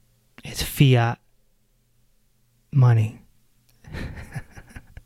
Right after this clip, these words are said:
So, we've been in this bubble, and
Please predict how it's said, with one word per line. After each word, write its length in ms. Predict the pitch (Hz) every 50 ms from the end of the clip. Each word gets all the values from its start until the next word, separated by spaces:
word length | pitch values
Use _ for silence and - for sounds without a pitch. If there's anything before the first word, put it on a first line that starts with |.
| _ _ _ _ _ - - - - - - - - - - - - - - - - - _ _ _ _ _ _ _ _ _ _ _ _ _ _ _ _ _ _ _ _ _ _ _ _ _ _ _ _ _ _ _ _ _ _ _ _ _ _ _ _ _
So, 600 | - - - - 143 127 120 117 113 110 110 110 - _ _ _ _ _ _ _ _
we've 220 | - 151 180 233 214
been 160 | 247 226 190
in 160 | 185 185 185
this 160 | 175 165 139
bubble, 580 | 131 135 139 156 160 165 156 147 143 135 135 - 170
and 580 | 151 135 127 127 123 123 123 123 127 127 -